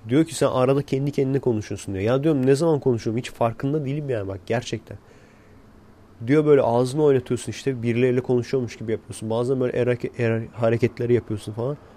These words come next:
Yok diyorum ne zaman ya falan.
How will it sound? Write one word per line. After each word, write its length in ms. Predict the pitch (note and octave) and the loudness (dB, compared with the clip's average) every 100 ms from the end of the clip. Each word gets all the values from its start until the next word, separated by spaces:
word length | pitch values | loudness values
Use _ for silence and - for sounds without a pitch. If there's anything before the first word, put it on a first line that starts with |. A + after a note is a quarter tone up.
| - - - - - - - - - - - - A#2 | -20 -20 -20 -20 -20 -20 -20 -20 -20 -20 -20 -14 -2
Yok 520 | A2+ C#3 D#3 D3 - | 4 4 4 2 -2
diyorum 320 | D3+ D3 C3 | 0 0 0
ne 120 | A#2 B2+ | 0 0
zaman 260 | D#3 D3+ | 0 0
ya 220 | A#2+ A#2+ | -2 -4
falan. 260 | A2+ B2+ | -4 -8